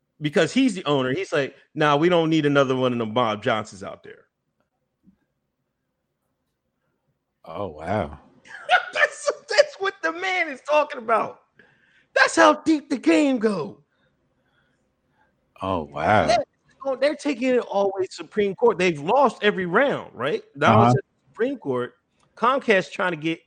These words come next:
Speaker 1: Trump involved.
Speaker 2: Uh.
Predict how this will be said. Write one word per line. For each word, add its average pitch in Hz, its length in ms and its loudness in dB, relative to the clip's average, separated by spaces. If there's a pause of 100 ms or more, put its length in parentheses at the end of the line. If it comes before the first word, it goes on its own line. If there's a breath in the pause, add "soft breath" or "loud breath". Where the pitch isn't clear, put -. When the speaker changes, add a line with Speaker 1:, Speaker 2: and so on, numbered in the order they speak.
Speaker 1:
Trump 247 340 -4
involved. 117 360 -12 (1040)
Speaker 2:
Uh. 131 420 8